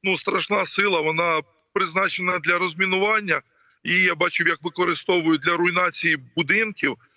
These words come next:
а у нас вони використовували як, е, засіб, щоб, е, прорити миттєво до нас, е, окоп,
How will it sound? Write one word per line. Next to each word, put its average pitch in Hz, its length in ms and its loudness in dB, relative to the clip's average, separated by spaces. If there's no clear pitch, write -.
а - 100 0
у 170 80 2
нас 196 260 -2
вони 156 180 2
використовували 156 840 2
як, 156 180 2
е, 147 540 2
засіб, 156 460 0
щоб, 147 400 0
е, 131 200 2
прорити 175 580 0
миттєво 156 680 -2
до 165 160 0
нас, 165 520 -2
е, 151 60 0
окоп, 180 360 0